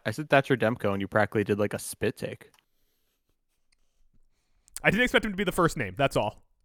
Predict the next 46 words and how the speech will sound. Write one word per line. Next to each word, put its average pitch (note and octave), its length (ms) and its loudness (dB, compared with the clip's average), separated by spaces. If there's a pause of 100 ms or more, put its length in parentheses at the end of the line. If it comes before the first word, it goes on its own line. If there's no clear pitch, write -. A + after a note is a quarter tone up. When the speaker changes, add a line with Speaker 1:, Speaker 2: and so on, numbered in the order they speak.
(960)
Speaker 1:
Playing B3+ 180 2
really C#4+ 180 0
good. D#4 320 0 (580)
Speaker 2:
He C4 80 12
is. A4 360 4 (540)
He C#4 60 -2
is A4+ 120 0
playing E4 200 6
really C4+ 180 8
good. F3+ 260 4 (460)
This A#3+ 120 4
is B3 200 2
the A#3+ 80 2
year B3+ 160 4
where B3+ 100 0
he B3+ 60 -4
can A#3+ 100 -2
win C4 140 2
a - 20 -2
Vezina. A3 540 4
I E3 80 4
just G3 140 0
thought G#3+ 180 6
that G3+ 60 -10
the G3 60 -8
first G#3+ 200 4
name G#3+ 160 2
was G3+ 80 -2
gonna G3+ 180 4
be F#3+ 140 0
Hellebuck. G3 460 2 (2500)
<laughs> C#3+ 60 -6 (560)
It's - 140 -12
also A3+ 260 -2
insane C#3 440 -2 (320)
that D3 100 0
I C#3 100 6
was D3 140 0
just D3 280 -4
totally C3+ 300 4
cool B2+ 180 2
with A#2+ 100 0
the B2 120 -2
Adin A#2 260 -2
Hill G#2+ 200 -4
take. A2+ 360 -4